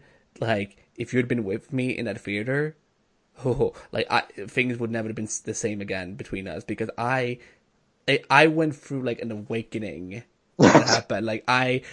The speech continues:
Speaker 1: I, s-, like, something, like, look, I know we've seen Barry and Kara race, but it's like, I mean, we know Barry is definitely faster than Kara. Yes, haters, you can tweet me at Andrew Biden, and I won't reply. I don't, it doesn't matter. Barry is the, okay, I will give you this.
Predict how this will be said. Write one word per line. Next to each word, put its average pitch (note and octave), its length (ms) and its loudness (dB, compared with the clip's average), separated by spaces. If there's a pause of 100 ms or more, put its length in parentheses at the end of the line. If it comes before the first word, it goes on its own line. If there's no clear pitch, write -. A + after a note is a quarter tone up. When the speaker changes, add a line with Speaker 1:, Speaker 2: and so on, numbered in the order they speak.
(220)
Speaker 1:
I, D#3+ 240 12
s-, D#3 340 -2
like, C#3+ 180 0
something, E3+ 500 4
like, D3+ 180 2 (220)
look, B2+ 280 6 (220)
I D3 140 10
know D3+ 260 6
we've D#3+ 220 8
seen C3 240 0
Barry A#2 320 2
and A2 100 -8
Kara A2 400 -2
race, A2+ 400 -2
but A#2+ 140 -2
it's A#2 100 -6
like, B2 140 0
I C3+ 40 0
mean, C#3 140 0
we C#3 100 0
know A#2+ 160 0
Barry A#2 360 0
is A2+ 100 -8
definitely A2+ 320 -6
faster A2+ 340 -4
than G#2+ 140 -8
Kara. A2 460 0
Yes, C#4 480 8
haters, A#3+ 340 8
you G#3 60 6
can G#3+ 100 4
tweet F#3 220 6
me F3+ 140 8
at D3 260 6
Andrew B2+ 240 2
Biden, D3 260 8
and C3 80 0
I B2 120 -2
won't A#2 220 -2
reply. G#2+ 340 -4
I A2 40 -4
don't, A2+ 240 -8
it A2+ 160 -6
doesn't A2+ 180 -6
matter. G#2 200 -4 (140)
Barry D3+ 340 8
is C3+ 120 2
the, C3 120 -4 (200)
okay, - 220 2 (140)
I G3+ 100 12
will A3+ 120 12
give F#3+ 120 4
you E3 60 2
this. C3+ 260 2